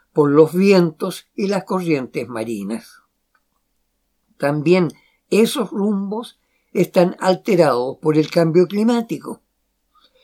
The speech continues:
En algunas regiones, la temporada de lluvia llega con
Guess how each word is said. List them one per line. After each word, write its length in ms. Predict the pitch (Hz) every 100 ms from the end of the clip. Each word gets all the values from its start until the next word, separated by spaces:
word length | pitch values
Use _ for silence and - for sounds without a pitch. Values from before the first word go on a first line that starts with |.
| _
En 160 | - 202
algunas 480 | 208 202 226 233 -
regiones, 680 | 185 - 180 151 156 - _ _ _
la 200 | 226 185
temporada 560 | 196 180 226 175 175 170
de 160 | 165
lluvia 460 | 160 190 190 185 185
llega 380 | 160 185 185 190
con 220 | 214